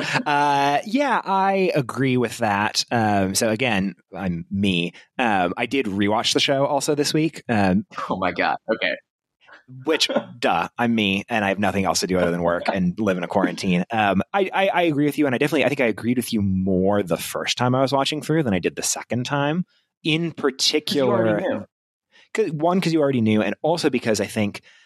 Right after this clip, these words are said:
Speaker 1: the, um, the, the one thing that made me a little bit more okay, I,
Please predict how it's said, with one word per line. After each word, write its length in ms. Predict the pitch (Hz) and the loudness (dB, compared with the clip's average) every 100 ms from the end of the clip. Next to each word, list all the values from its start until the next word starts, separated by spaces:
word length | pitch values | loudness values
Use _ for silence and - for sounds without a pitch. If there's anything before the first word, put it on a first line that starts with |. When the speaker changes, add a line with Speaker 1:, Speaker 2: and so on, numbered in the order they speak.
| _ - | _ -14
Speaker 1:
the, 500 | 104 113 110 104 - | -2 0 2 2 0
um, 600 | 120 101 92 85 76 - _ _ _ _ _ _ | 0 2 0 -2 -6 -14 _ _ _ _ _ _
the, 420 | 113 107 123 117 120 | -12 -2 2 2 0
the 280 | 113 117 | -2 0
one 360 | 117 110 160 214 | 0 0 0 0
thing 140 | 208 | 0
that 100 | 165 | 0
made 180 | 123 120 | 0 0
me 100 | 117 | 0
a 60 | 104 | 0
little 240 | 104 113 | 2 0
bit 140 | 120 104 | 0 0
more 340 | 101 107 95 | 0 0 0
okay, 220 | 92 - - | -2 -6 -4
I, 140 | 127 | -4